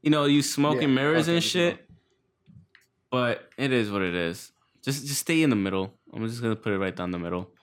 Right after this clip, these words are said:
Speaker 1: Not thi-
Speaker 2: That was the middle.
Speaker 1: No, like, the middle of your side.
Speaker 2: I mean, I
Speaker 1: Like,
Speaker 2: still should have caught that.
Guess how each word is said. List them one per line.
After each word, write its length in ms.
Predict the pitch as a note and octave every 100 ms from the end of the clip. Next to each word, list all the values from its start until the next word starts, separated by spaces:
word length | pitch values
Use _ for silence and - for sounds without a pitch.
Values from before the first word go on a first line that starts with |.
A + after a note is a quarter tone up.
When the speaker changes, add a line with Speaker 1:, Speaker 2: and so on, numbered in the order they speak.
| _ _
Speaker 1:
Not 280 | B2 C3+ A2+
thi- 80 | C3 - - - - - -
Speaker 2:
That 180 | D#3 F3+
was 140 | G3
the 100 | G#3
middle. 560 | G3 A#3 A#3+ G#3+ A#3+ B3
Speaker 1:
No, 380 | C#3+ D#3+ E3 C#3+
like, 360 | C#3 C#3 B2+ -
the 180 | C3 C#3+
middle 280 | D#3 D#3
of 100 | D3+ C#3
your 160 | D3
side. 540 | C#3 C#3 A#2+ G2+ F#2+ F#2+
Speaker 2:
I 100 | C3+
mean, 140 | D#3+ D#3
I 40 |
Speaker 1:
Like, 80 | D#3
Speaker 2:
still 160 | E3+
should 160 | D3+ C3+
have 80 | B2
caught 240 | C3+ B2
that. 280 | G#2+ G2